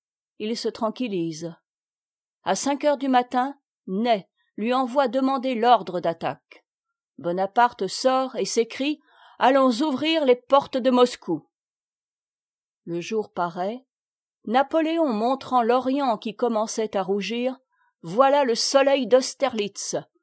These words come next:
s'écria-t-il. Chapitre trois.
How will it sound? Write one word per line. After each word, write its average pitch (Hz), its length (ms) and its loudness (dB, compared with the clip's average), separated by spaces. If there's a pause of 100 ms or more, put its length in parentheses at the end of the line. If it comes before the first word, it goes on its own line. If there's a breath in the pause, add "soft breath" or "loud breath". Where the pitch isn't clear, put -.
(600)
s'écria-t-il. 156 1040 -8 (2500)
Chapitre 277 600 -4
trois. 170 540 -2